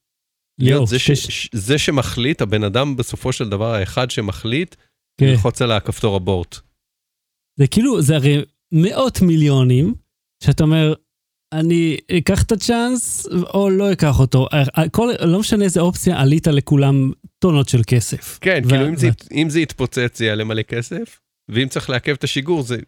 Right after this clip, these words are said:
Speaker 1: לא אותה טונה של כסף, אבל זה גם יכול לעלות הרבה כסף, העיכוב הזה.
Speaker 2: אז, אה, בסופו של דבר, אה, אתה ממליץ על הכפתור האדום שמבטל, מבטל שיגורים, או לא נורא?
Speaker 1: אני, אני רוצה להודות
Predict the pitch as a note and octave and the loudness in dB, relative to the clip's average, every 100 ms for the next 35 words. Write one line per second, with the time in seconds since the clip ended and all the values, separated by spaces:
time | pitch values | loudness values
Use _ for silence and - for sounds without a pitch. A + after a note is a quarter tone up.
0 | _ _ _ A2+ A2+ A#2+ C#3 - D3+ E3+ | _ _ _ -8 -4 -2 -2 -2 -4 -2
1 | D#3 - D3+ F#3+ - - A#2 A2 C#3 A#2 | -4 -6 -6 -4 -4 -4 -4 -2 -2 -2
2 | G#2 G2 F#2 F2 F2+ F#2 - F2+ - F2+ | -2 -2 -4 -6 -6 -8 -8 -10 -8 -8
3 | F#2+ F#2 G2+ F2 E2+ G2 - _ _ _ | -8 -6 -6 -6 -10 -14 -20 _ _ _
4 | _ _ _ _ _ _ _ _ _ - | _ _ _ _ _ _ _ _ _ -2
5 | B2+ B2 - D3 C3+ C3 D3+ F3+ G3+ - | 2 2 0 2 2 2 0 0 0 0
6 | E3+ D3+ C#3 B2+ B2 A#2 A#2 A#2 B2 B2 | 0 2 2 2 2 2 2 2 0 2
7 | C3+ C3 D#3+ - F#3 - - - F3 E3+ | 4 4 2 2 -2 0 -2 0 0 2
8 | E3 F3 - E3 D#3 D#3+ F3+ F#3 E3 D#3 | 2 0 0 2 2 2 2 2 2 2
9 | D3 E3+ E3+ - E3 D#3 F3+ A#3 B3 D#3+ | 2 2 0 2 2 2 2 0 0 2
10 | D3 C#3 C#3+ C3+ - D3+ D3+ C#3+ A#2+ A#2 | 2 2 0 -2 -2 2 4 4 4 2
11 | C3+ - - B2 D3 D3+ - C#3 C3+ G#2+ | 0 -4 -2 0 2 0 0 0 2 0
12 | G#2 A#2+ - - | 0 -2 -4 -10